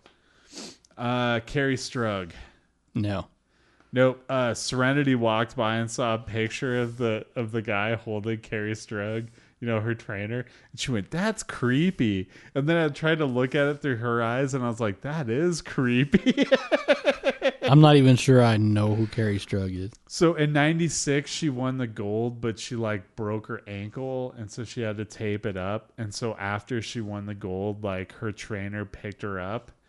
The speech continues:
Speaker 1: And it's a really famous picture of, like,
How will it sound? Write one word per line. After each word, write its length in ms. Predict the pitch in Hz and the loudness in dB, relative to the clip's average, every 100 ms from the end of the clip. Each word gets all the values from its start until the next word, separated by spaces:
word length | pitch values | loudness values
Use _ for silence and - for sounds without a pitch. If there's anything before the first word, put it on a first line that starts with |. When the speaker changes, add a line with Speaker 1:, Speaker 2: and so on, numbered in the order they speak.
| _ _ _ _ | _ _ _ _
Speaker 1:
And 140 | 117 | -4
it's 120 | 120 127 | -2 0
a 140 | 117 | 0
really 400 | 110 113 117 120 | 2 2 4 2
famous 480 | 113 117 107 110 107 | 0 -4 -4 -4 -8
picture 540 | - 101 - 117 110 | -8 -8 -6 -4 -4
of, 140 | 104 104 | -4 -6
like, 340 | 95 92 - | -6 -6 -10